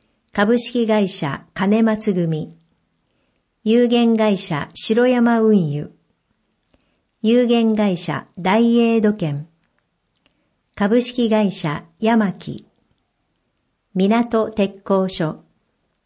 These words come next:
スマイルガス。有限会社糸満自動車学校。糸満漁業協同組合。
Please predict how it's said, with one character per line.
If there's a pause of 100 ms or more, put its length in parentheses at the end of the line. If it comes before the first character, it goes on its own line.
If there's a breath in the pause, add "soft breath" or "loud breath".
(560)
ス
マ
イ
ル
ガ
ス。 (1200)
有
限
会
社
糸
満
自
動
車
学
校。 (1400)
糸
満
漁
業
協
同
組
合。